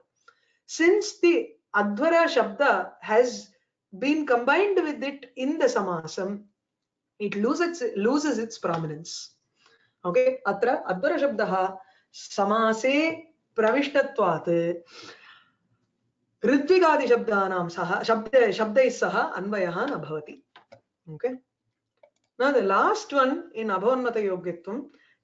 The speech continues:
is व्युत्पत्तिविरोधनिबन्धनम्। व्युत्पत्तिः इत्युक्ते अत्र नियमः। What are all the rules for व्युत्पत्ति? In the sense, not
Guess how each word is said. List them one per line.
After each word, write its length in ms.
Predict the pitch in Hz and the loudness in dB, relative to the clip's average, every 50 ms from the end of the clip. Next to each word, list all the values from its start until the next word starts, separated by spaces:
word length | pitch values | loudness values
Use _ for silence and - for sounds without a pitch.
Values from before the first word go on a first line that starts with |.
| - - | -8 -4
is 380 | 214 240 285 285 - - - - _ _ _ _ _ - | -4 -4 -4 -4 -8 -10 -12 -20 _ _ _ _ _ -8
व्युत्पत्तिविरोधनिबन्धनम्। 1500 | 180 190 220 247 247 - 320 311 - - 294 262 226 208 208 208 208 196 240 254 208 175 175 180 170 160 165 180 190 - - _ _ _ _ _ _ _ _ - _ _ _ _ - | -2 0 0 0 0 -2 -6 -6 -4 -4 -2 0 0 0 0 0 2 0 0 0 0 0 -2 -2 -2 -4 -4 -4 -6 -8 -10 _ _ _ _ _ _ _ _ -20 _ _ _ _ -6
व्युत्पत्तिः 800 | 170 196 226 226 233 - - 277 262 269 - - 262 247 214 269 294 285 277 - - - _ _ _ _ _ - | -2 -2 -2 -2 -2 0 0 0 0 0 -4 -4 -2 -2 0 2 0 0 0 -4 -12 -20 _ _ _ _ _ -10
इत्युक्ते 580 | 214 214 214 - - 208 202 - - 220 233 269 285 277 - - | -10 -10 -8 -6 -8 -8 -6 -2 0 2 2 2 0 -2 -4 -6
अत्र 540 | 190 190 190 - - 220 226 269 294 285 - | -6 -6 -6 -2 0 2 2 2 0 -2 -4
नियमः। 580 | 202 185 185 185 185 185 185 185 185 175 170 208 233 233 233 - | -6 -4 -2 -2 -2 0 0 0 0 0 0 -2 -2 -4 -2 -2
What 360 | 202 185 190 196 214 226 220 | 0 2 2 2 2 2 2
are 100 | 214 202 | 0 0
all 260 | 202 226 277 339 339 | 2 2 2 2 2
the 140 | 285 254 214 196 | 2 2 2 2
rules 460 | 196 214 247 277 311 311 294 285 - - | 0 0 0 0 2 2 0 -2 0 0
for 180 | 240 226 214 | 2 2 2
व्युत्पत्ति? 680 | 180 185 202 202 - - 247 240 240 - 233 214 - - | 0 -4 -8 -6 0 0 0 0 0 -4 -8 -10 -10 -8
In 120 | 196 208 | -6 -6
the 80 | 202 196 | -4 -2
sense, 320 | - 240 247 254 254 - | -2 -2 -2 -2 -4 -6
not 400 | 208 190 202 226 262 285 285 - | -4 -2 0 0 0 0 -2 -6